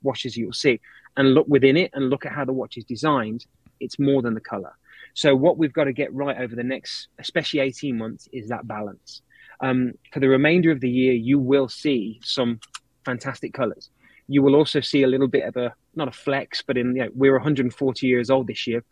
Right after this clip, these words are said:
but we haven't owned the brand for a hundred and forty years. So we're not doing a party, we're not having a cake. But this year we are gonna be able to say, "We can build Zodiac out of titanium." We've got another case material coming. We have dial materials, which are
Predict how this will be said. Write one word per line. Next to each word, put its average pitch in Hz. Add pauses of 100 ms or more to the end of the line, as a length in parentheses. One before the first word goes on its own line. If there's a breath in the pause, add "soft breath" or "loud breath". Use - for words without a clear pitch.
(360 soft breath)
but 127
we 156
haven't 123
owned 123
the 107
brand 135
for 117
a 104
hundred 120
and 107
forty 117
years. 117
So 143
we're 143
not 156
doing 135
a 123
party, 120
we're 135
not 147
having 127
a 107
cake. 127 (460 loud breath)
But 131
this 160
year 127
we 135
are 135
gonna 135
be 135
able 127
to 123
say, 127
"We 143
can 156
build 131
Zodiac 127 (220)
out 127
of -
titanium." 127 (380 soft breath)
We've 135
got 139
another 135
case -
material 110
coming. 113
We 127
have 120
dial 147
materials, 123
which -
are 120